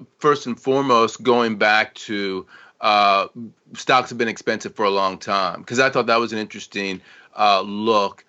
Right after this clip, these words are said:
Let's look at this, um, f-, over the, the course of this last cycle, as well as at March, and then again May, and then today. And I, I use those dates on purpose because basically you're saying that stocks have been over this cycle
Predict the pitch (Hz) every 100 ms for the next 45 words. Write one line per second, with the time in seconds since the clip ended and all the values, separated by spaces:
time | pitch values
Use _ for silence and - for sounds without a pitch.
0 | - 139 151 165 156 151 143 117 120 120
1 | - 131 107 107 101 101 92 _ _ -
2 | - 143 143 139 131 127 110 110 110 104
3 | - 107 98 131 120 117 104 104 107 104
4 | 101 101 - 104 107 104 87 87 - _
5 | _ - - 123 107 113 123 123 123 113
6 | 107 107 98 104 110 113 113 113 107 113
7 | 113 104 104 110 113 107 104 107 110 110
8 | 110 98 101 101 98 92 90 104 90 90
9 | 104 110 131 123 131 143 127 113 92 117
10 | 110 95 107 90 131 123 123 104 107 104
11 | 107 101 98 - - _ _ _ _ _
12 | - 123 156 165 160 139 127 120 127 123
13 | 107 - 127 123 - 117 113 113 123 127
14 | 113 - 113 110 113 104